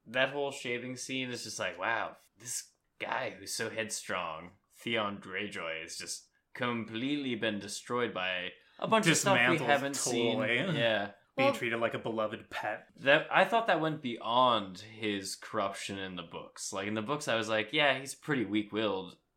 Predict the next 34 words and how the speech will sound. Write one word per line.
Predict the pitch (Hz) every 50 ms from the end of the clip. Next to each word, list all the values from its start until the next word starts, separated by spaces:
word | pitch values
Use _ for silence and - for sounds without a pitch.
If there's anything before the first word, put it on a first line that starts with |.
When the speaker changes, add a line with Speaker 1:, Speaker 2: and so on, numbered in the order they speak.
| _ -
Speaker 1:
but | 107 98 101 92 78 76 87
man, | 95 113 135 139 127 104 85 80 78 80 87 85 - - _ -
in | 107 104
the | 98 95
show, | 92 - - 123 117 104 98 87 80 73 - - - _ - _ _ _ _
completely | - 120 110 104 104 - 139 135 117 113 110
manipulated. | 98 92 92 95 98 - - 87 78 76 76 -
Speaker 3:
Well, | 285 285 285
when | 294 285 294
he's | 302 311 302 285 - - - _
shaving | - - - - 226 214 220 214 254 262 254
him | 269 269 285 277 277
with | 269 269 269
the | - 220
straight | 208 - - - 214 196 202 214 -
razor, | 92 143 175 180 180 180 - 185 180 180 180 180 180 185 185 - _ _
he | - 262 247
literally | 240 220 220 214 220 233 233 233 226 233
has | 226 226 220 202 190 196 208 208 -
the | 226 214
blade | 196 196 190 185 180 180 185 190 196 202 202 -
on | - 190 185 185 185 185 180 180 175 175 175 180 185 196 190 _
Ramsay's | - 196 185 185 190 202 202 190 202 196 190 180
neck | - 185 175 160 165 180 220 269 269 - - -
when | - 220 202 202 196
Ramsay's | 190 180 180 180 190 202 202 208 202 190 202
like, | 220 196 196 208
"Hey, | 226 - - 262 269 262 240 220 208 196 185 - - -
your | 208 214 214 214
literal | 214 208 208 208 214 208 202 208 208 214 214 220 214 214 220 214 - _ _ -
best | 185 165 165 185 190 - - - -
friend | - - 175 165 160 165 185 196 196
that | 185 -
you," | 180 180 175 175 175 175 175 180 175 180